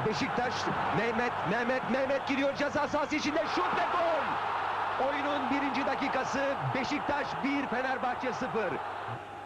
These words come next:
Bakın pozisyonu tekrar izliyoruz şu anda. Mehmet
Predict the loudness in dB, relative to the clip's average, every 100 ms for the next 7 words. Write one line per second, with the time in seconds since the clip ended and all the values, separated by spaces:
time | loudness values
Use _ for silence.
0 | -12 -12 -12 -12 -12 -12 -12 -14 -14 -12
1 | -12 -12 -12 -12 -12 -12 -12 -12 -12 -14
2 | -14 -12 -12 -12 -12 -12 -12 -12 -10 -10
3 | -10 -12 -4 -2 -2 -4 -6 -4 -2 -4
4 | -2 0 0 0 -2 -2 -2 -2 -2 0
5 | 0 -2 -2 0 0 0 -2 -4 -10 -12
6 | -12 -12 -12 -12 -4 -2 0 -4